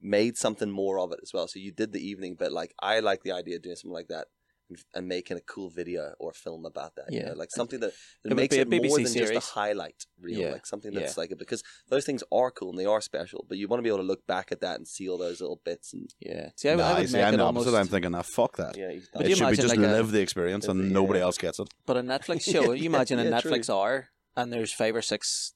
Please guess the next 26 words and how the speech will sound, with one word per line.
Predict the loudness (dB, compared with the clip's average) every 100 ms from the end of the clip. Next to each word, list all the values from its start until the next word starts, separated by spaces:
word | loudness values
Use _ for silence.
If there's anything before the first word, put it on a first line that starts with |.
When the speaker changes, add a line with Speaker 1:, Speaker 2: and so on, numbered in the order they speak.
| _
Speaker 2:
comedians | -4 -4 -2 -6
from | -6 -4
here, | -2 -2 -2
Speaker 3:
Mm-hmm. | -6 -4 -4 -8 -8
Speaker 2:
and | -4
we're | -2 2
all | 2 4 2
in | -2
the |
forest, | -2 2 2 0 -4
and | -6
there's, | -6 -2
you | 0
know, | 0
proper, | 0 -2 0
like, | -4 -4
lights | -4 -4 -4 -8
and | -6
stuff | -4 -4 -6 -14 -4
Speaker 1:
Yeah. | -2
Speaker 2:
around | -2
the | -6
trees, | -6 -4 -4 -6 -10 -10
and | -12 -16 _ -20 -20 _ _ -6
s'mores, | -4 0 4 4 4 2 0
and, | -4 -4 -8